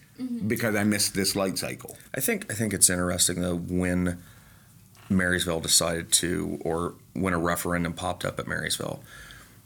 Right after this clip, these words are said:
Speaker 3: Mill Valley, the Mill Valley area, and Sc-, I will lump, lump in Scott Farm area, have grown any number of times with expansions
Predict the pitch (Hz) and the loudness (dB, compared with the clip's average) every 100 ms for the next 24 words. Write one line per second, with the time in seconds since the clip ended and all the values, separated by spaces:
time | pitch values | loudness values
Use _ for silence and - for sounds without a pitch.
0 | - - 127 175 135 104 95 92 92 - | -4 0 2 0 0 0 2 0 -2 -6
1 | 98 113 135 110 87 87 85 85 82 82 | -4 -2 0 2 2 2 0 0 -2 -4
2 | 80 - _ - 90 90 - - 113 107 | -6 -12 _ -6 -2 2 0 0 0 0
3 | 98 - 98 92 87 90 - 92 90 87 | -2 -4 -2 0 0 -4 -2 -2 0 2
4 | 87 92 90 - 113 104 87 78 80 80 | 4 4 0 0 0 0 0 -2 -2 -4
5 | 80 - - - - - - 117 101 104 | -6 -12 -20 -20 -20 -20 -4 -2 0 0
6 | 101 98 104 131 156 127 107 104 104 87 | 2 0 0 2 2 4 4 2 2 0
7 | 90 - 87 82 80 - - - _ 92 | -2 -4 -4 -4 -4 -4 -4 -6 _ -2
8 | 87 - - - - 87 - - 92 92 | -2 -6 -20 -20 -6 2 4 4 2 2
9 | 90 90 87 - - | 2 4 6 6 4